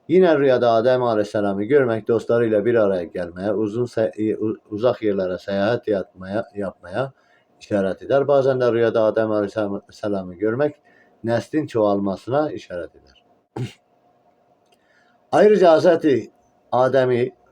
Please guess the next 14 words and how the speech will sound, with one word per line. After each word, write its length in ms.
rüyada 400
Hazreti 420
Adem'in 360
kendisiyle 480
konuştuğunu 600
görmek, 420
rüya 180
sahibinin 520
ilim 300
sahibi 440
olmasına 520
işaret 400
eder. 280
Bazen 380